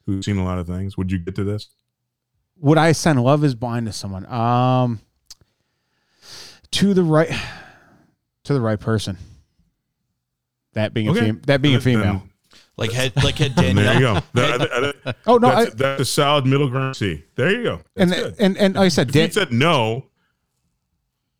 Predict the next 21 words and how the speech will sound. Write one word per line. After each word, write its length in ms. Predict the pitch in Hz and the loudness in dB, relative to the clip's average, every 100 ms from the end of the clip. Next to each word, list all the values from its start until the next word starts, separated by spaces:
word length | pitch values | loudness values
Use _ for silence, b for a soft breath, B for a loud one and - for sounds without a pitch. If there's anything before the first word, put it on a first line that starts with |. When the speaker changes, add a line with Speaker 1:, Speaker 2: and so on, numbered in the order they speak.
| _ | _
Speaker 2:
Oh, 120 | 262 | 4
no, 120 | 277 196 | 6 6
no. 260 | 147 123 | 4 2
Uh, 100 | 196 | 2
no, 120 | 226 160 | 4 4
I, 160 | 156 | 4
I 180 | 196 156 | 4 2
would 120 | 226 | 2
definitely 220 | 208 214 143 | 2 2 0
assign 320 | - 147 233 | 2 2 2
it 60 | |
to 80 | 113 | 0
someone. 420 | - 110 107 135 - | -2 -2 -2 -4 -2
Uh, 300 | 131 110 113 | 0 2 2
like 80 | 151 | 0
I 20 | |
said, 180 | 160 143 117 - | 0 0 -2 -2
I, 80 | 135 | 2
I 40 | |
would 140 | 123 120 | 2 2
just, 240 | 117 - | -2 -6